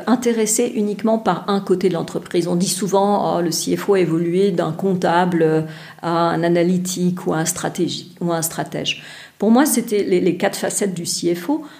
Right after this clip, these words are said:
ont toujours été importantes. Il a toujours été important de les avoir. Donc, ce que j'ai appris dans, dans ma carrière,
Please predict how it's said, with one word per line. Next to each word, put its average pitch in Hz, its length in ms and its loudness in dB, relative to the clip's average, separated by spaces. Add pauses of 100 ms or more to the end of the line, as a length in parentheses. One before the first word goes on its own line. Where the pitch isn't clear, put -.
(120)
ont 180 80 -4
toujours 233 380 4
été 208 180 0
importantes. 180 640 -4 (280)
Il 170 60 0
a 190 60 4
toujours 233 320 4
été 226 160 2
important 196 460 2
de 180 100 2
les 165 200 2
avoir. 160 400 -4
Donc, 180 280 -4
ce - 100 -8
que 226 140 2
j'ai 196 160 4
appris 196 380 0
dans, 175 340 -2
dans 165 160 -2
ma 160 140 -2
carrière, 196 480 -2